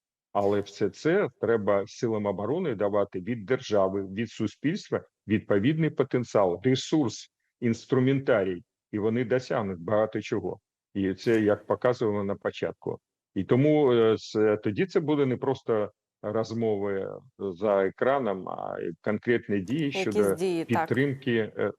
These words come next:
Speaker 1: абсолютно конкретні дії підтримки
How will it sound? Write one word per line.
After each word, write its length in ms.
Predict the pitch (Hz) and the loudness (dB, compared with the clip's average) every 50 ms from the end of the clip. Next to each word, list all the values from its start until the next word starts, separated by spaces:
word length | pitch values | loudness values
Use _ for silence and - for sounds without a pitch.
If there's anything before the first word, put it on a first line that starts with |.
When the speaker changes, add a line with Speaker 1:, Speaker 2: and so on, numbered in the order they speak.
| 113 107 - | -12 -12 -6
Speaker 1:
абсолютно 640 | - 117 113 - - 143 139 127 113 98 - - 98 | -4 -4 -4 0 2 2 4 4 4 2 0 -2 -4
конкретні 560 | - - 107 104 - 131 127 110 - - 104 | -2 -2 -2 0 0 0 0 0 0 -2 -4
дії 220 | 104 101 156 180 170 | -2 -2 -2 -2 -2
підтримки 580 | 180 - 110 - 120 135 143 135 - 131 113 | -2 -4 -4 -2 -4 -4 -4 -4 -4 -4 -4